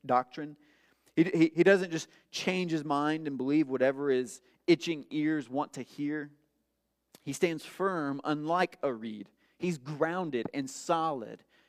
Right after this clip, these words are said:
in the Spirit that has been sent to him and the life that he is living and the message that he is proclaiming. Jesus is saying here, he's not wavered from that. Don't take this question,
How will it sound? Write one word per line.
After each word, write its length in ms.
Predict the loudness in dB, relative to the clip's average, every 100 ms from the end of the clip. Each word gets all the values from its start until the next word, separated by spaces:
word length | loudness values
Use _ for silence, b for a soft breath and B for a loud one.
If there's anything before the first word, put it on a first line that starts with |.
| b
in 260 | 2 2 -2 b -8
the 80 | -6
Spirit 680 | -6 -6 4 6 6 2 0
that 120 | 0
has 300 | 2 -2 0
been 180 | -4 -4
sent 300 | -6 -6 -4
to 100 | -6
him 380 | -6 -6 -10 -16 _ _ _ _ _ _ _ _ _ _ _ _ _ _ -4
and 160 | -2
the 80 | 0
life 480 | -2 -2 0 0 0
that 140 | -2
he 100 | -2
is 100 | -2
living 360 | 0 -2 -2 -6
and 100 | -6
the 40 | -8
message 480 | -2 -2 -2 -4
that 140 | -4 -4
he 120 | -6
is 80 | -6
proclaiming. 640 | -8 -10 -6 -6 -6 -8
Jesus 280 | -2 -2 -2
is 100 | -6
saying 200 | -6 -4
here, 140 | -4
he's 200 | -4 -4
not 220 | 0 0 -2
wavered 540 | 4 6 6 4 -4
from 320 | -4 -4 -2
that. 380 | -4 -4 -10 -20 _ _ _ _ _ _ 4
Don't 300 | 4 4 -2
take 340 | 6 6 6
this 160 | -2 -2
question, 920 | -8 8 8 8 0 -10 -8 -8